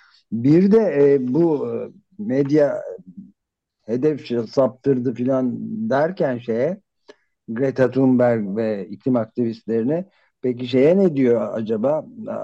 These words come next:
Amerika Birleşik Devletleri'nin İsrail'e silah ve mühimmat sevkiyatını sessizce artırdığını yazmıştı Bloomberg Haber Ajansı, Amerika Birleşik Devletleri merkezli.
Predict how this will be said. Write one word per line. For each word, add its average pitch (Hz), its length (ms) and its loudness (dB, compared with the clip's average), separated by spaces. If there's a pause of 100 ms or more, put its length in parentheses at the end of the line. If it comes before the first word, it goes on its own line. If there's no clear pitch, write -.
(120)
Amerika 127 440 -2
Birleşik 131 420 -4
Devletleri'nin 131 680 -4
İsrail'e 143 800 -2 (480)
silah 139 420 -2
ve 135 120 0
mühimmat 135 680 -2
sevkiyatını 127 840 -2
sessizce 143 800 -2
artırdığını 117 800 -2
yazmıştı 107 680 -4
Bloomberg 107 480 -2
Haber 104 280 -2
Ajansı, 101 680 -4 (360)
Amerika 104 520 -6
Birleşik 98 420 -8
Devletleri 104 480 -4
merkezli. 101 880 -4